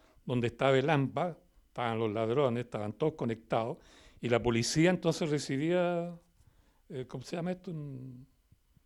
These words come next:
platita, digamos, ¿no? No, no me acuerdo el nombre, la, la palabra precisa, para que se quedara callado. Entonces había conexión entre los dueños de las viñas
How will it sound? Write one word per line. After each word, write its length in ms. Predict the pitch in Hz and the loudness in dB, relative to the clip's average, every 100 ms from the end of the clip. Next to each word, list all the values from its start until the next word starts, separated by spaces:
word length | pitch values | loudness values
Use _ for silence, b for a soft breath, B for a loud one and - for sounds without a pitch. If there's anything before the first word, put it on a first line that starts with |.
| _ | _
platita, 460 | - 254 - 156 196 | -8 -8 -6 -8 -10
digamos, 420 | 180 180 185 180 | -10 -12 -14 -14
¿no? 80 | 170 | -14
No, 260 | 123 131 131 | -14 -14 -12
no 80 | 131 | -8
me 60 | 120 | -4
acuerdo 220 | 127 120 | -4 -2
el 80 | 113 | -4
nombre, 260 | 120 110 | -4 -4
la, 100 | 107 101 - | -6 -8 -12
la 100 | 104 | -10
palabra 340 | 107 110 104 | -6 -6 -8
precisa, 480 | 101 98 - - 92 b b b b b b b b _ | -10 -12 -14 -14 -16 b b b b b b b b _
para 200 | - 131 | 6 6
que 120 | 127 | 6
se 120 | 131 131 | 4 2
quedara 220 | 139 135 | 2 2
callado. 300 | 120 98 90 b | 2 -2 -6 b
Entonces 220 | - 123 135 | -12 -2 2
había 220 | 143 170 | 6 6
conexión 720 | 156 135 - - 170 110 110 b b b b | 6 2 0 4 6 4 0 b b b b
entre 240 | - 120 123 | -4 0 2
los 180 | 120 101 | 2 8
dueños 380 | 131 175 214 | 8 10 8
de 100 | 196 | 6
las 640 | 175 160 - - - - - | 6 4 0 -10 -12 -12 -14
viñas 920 | 185 135 202 107 98 101 - - - | -2 4 4 4 -2 -6 -12 -16 -20